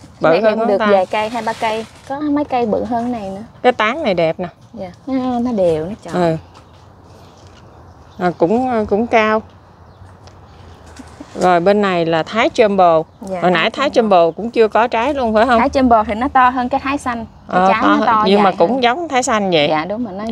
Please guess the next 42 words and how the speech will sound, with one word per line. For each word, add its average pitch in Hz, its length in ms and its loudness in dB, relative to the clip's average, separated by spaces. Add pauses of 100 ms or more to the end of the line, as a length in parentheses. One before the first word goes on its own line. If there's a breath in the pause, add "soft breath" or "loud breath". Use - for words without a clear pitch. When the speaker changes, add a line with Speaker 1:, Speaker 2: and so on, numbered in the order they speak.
(100)
Speaker 1:
Ờ, 220 80 6
Speaker 2:
giống 220 100 4
Speaker 1:
vậy 214 100 4
thì 202 100 4
ăn 220 180 2
cũng 240 100 -4
Speaker 2:
cái, 269 80 0
Speaker 1:
ngon. 233 300 4
Speaker 2:
nó 277 60 0
xanh 240 320 0
mà 196 80 -2
nó 226 120 -6
hơi 185 140 -2
Speaker 1:
Mà 202 60 -2
nó 226 60 2
Speaker 2:
sọc 226 60 -2
Speaker 1:
có, 320 160 2
Speaker 2:
sọc. 180 120 2
Speaker 1:
có 277 80 6
hột 202 240 0
hột 165 240 0
á 269 140 2
phải 247 140 4
không? 233 200 2
Speaker 2:
Dạ, 175 260 -6
nhìn 190 260 -2
nó 254 360 0
hơi 247 180 -4
sọc 160 300 -6
á, 247 80 -8 (220)
giống 262 180 0
như 254 60 2
Speaker 1:
Ừ. 254 100 -4
Speaker 2:
có 262 100 -4
cái 262 100 -4
sọc 262 200 -8 (120)
vân 226 180 -4
Speaker 1:
Nó, 269 60 0
Speaker 2:
vân. 277 100 4
Speaker 1:
nó, 269 80 2 (120)
nó 277 180 4
giòn, 143 280 2